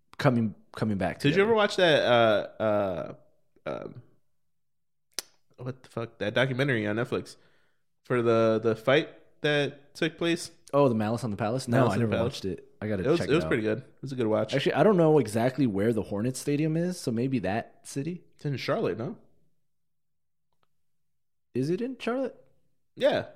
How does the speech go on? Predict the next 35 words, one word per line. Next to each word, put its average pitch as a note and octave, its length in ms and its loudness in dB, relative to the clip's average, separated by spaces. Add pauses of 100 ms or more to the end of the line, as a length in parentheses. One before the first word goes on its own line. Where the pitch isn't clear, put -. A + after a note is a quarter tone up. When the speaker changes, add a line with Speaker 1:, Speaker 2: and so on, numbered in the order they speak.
(220)
Speaker 1:
Okay, C#3 180 2
I G#2+ 60 2
wasn't C3 240 2
sure B2+ 200 2
if A2+ 100 0
they A#2 120 0
were, A2 140 0
like F#2 420 -4
Speaker 2:
Remember F#3 220 4
when A#3 100 4
they F3+ 80 8
used - 120 2
to G#3 60 -4
be F#3 80 8
the C#3 80 6
Bobcats? G#3+ 760 4 (420)
Speaker 1:
Yeah. - 80 6 (280)
Speaker 2:
Ugh. - 160 -10 (340)
No. A#2+ 280 -4 (420)
Speaker 1:
That D3+ 240 4
was C#3+ 80 8
Speaker 2:
Imagine. B3 340 6 (180)
Speaker 1:
the B2+ 80 -8
golden C3 380 4
age. F#2 320 -4 (140)
No. B2 180 -10
Speaker 2:
Well, F3 160 2
uh, D#3+ 120 8
they E3+ 120 4
had A3 160 4
a F#3+ 80 4
player, D3+ 460 4
uh, G#2+ 520 4
uh, - 40 0
Morris. D#3 600 0